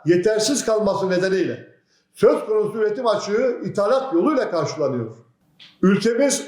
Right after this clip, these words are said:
ayçiçeğinde başlıca ithalatçı ülkeler arasında yer alıyor. Tüketimdeki artış nedeniyle ithalata bağımlılık ise devam ediyor. İthalata ödenen milyarlarca liranın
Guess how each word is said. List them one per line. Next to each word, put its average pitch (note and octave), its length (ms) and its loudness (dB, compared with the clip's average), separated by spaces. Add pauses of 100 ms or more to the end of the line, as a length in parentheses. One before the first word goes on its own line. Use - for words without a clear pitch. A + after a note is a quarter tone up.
ayçiçeğinde G#3 1120 0 (180)
başlıca G#3+ 540 0
ithalatçı A3+ 640 -2
ülkeler B3 460 0
arasında G#3+ 480 0
yer B3 180 0
alıyor. C3 360 -2 (800)
Tüketimdeki A3+ 680 2
artış B3 420 -2
nedeniyle G#3+ 680 0 (300)
ithalata G#3 720 2
bağımlılık A3 440 -2
ise G3+ 200 2
devam A#3 280 2
ediyor. A#2+ 300 -4 (800)
İthalata A3 640 4
ödenen A3 360 0 (420)
milyarlarca A3 720 4
liranın G#3+ 440 0